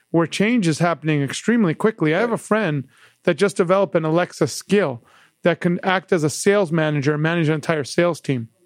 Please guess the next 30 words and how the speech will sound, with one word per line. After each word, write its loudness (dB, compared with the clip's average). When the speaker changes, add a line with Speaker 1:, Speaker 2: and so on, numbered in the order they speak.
Speaker 2:
Oh, -4
dude. -4
Sign -6
me -2
up -8
for -6
that -2
one. -14
<laughs> -12
Yeah. -6
Speaker 1:
Well, 4
uh, 2
think 0
about 2
it. 0
If 2
you 2
Speaker 2:
Yeah. 6
Speaker 1:
have 2
a 2
manager 2
that's -2
an -2
Alexa, -2
Speaker 2:
Right. -2
Speaker 1:
people 2
can't -2
lie 2
to 0
it. -6